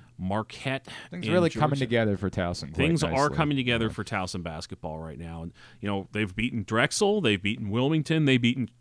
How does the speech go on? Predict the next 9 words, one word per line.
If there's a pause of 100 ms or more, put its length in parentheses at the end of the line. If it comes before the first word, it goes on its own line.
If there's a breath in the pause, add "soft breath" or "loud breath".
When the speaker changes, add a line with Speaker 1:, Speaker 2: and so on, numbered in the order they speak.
Speaker 1:
Charleston.
So
Speaker 2:
Yep.
Speaker 1:
they've
beaten
the
three
best
teams